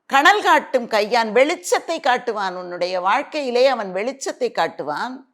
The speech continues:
கண் திறந்து பார்ப்பான். "பெண் காட்டும் உருவான்" அப்படின்னா,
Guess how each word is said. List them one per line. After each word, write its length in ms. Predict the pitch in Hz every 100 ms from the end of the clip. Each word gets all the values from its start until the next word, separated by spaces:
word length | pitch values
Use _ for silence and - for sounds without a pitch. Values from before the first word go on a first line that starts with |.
| _ _ _ _
கண் 260 | 196 254 330
திறந்து 420 | 349 277 226 208
பார்ப்பான். 640 | - 147 - - 190 277 294 - _ _ _ _ -
"பெண் 220 | 285 381 403
காட்டும் 560 | 339 277 202 262 240
உருவான்" 460 | 214 208 196 151 123 - _ -
அப்படின்னா, 340 | 208 262 285